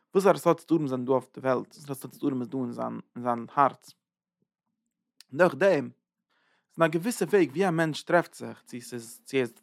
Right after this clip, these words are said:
פרייליך, תשעה באב און טרויעריג, כיפורים, איז קיין חילוק. אבער ער וויסן, אז דו האסט א געוויסער מהלך, ווי די זאכן ארבעטן. דו האסט א געוויסער מהלך, ווי זיי באויפן כללי זיי ארבעטן. דו האסט א געוויסער מהלך, ווי ער שטייט, ביחס צו דער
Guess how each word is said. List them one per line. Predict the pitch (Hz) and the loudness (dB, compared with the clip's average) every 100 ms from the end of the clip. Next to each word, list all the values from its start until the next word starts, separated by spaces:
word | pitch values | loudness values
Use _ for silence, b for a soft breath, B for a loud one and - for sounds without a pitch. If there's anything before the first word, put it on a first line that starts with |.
| _ - | _ 0
פרייליך, | 139 151 135 | 2 4 0
תשעה | 151 - 135 | -4 -4 -2
באב | 123 113 | -2 -2
און | |
טרויעריג, | 120 143 127 123 | -6 -2 -2 -4
כיפורים, | - 151 139 | -6 -4 -4
איז | 123 | -6
קיין | - 139 | -10 -10
חילוק. | 170 170 117 - _ _ _ _ _ - | -4 -4 -4 -10 _ _ _ _ _ -4
אבער | 135 | -2
ער | 135 - | 0 0
וויסן, | 269 - 156 131 _ _ _ _ _ _ | -2 -2 -4 -4 _ _ _ _ _ _
אז | 127 127 | -6 -4
דו | 147 180 | -2 0
האסט | - | 2
א | 143 | 0
געוויסער | 131 135 120 | 0 -4 -2
מהלך, | 120 120 117 | 0 0 -4
ווי | 117 | -10
די | 113 | -12
זאכן | 113 113 - | -12 -12 -10
ארבעטן. | 120 117 - - _ | -8 -8 -12 -20 _
דו | |
האסט | _ 170 | _ -2
א | |
געוויסער | 151 165 143 | 0 -2 0
מהלך, | 135 131 123 | 2 2 0
ווי | 131 | -6
זיי | 123 | -4
באויפן | 120 127 120 | -2 -2 -6
כללי | 156 151 | -6 -2
זיי | 127 120 | 4 4
ארבעטן. | 117 110 - | 4 -4 -14
דו | - | -18
האסט | - _ _ _ _ 143 | -18 _ _ _ _ 0
א | |
געוויסער | 139 143 139 | 0 2 4
מהלך, | 135 123 | 4 4
ווי | 147 135 | 2 2
ער | |
שטייט, | 123 - 143 127 | 4 4 4 4
ביחס | 131 139 143 127 - | 4 4 4 -2 -12
צו | - | -10
דער | 123 117 | -8 -8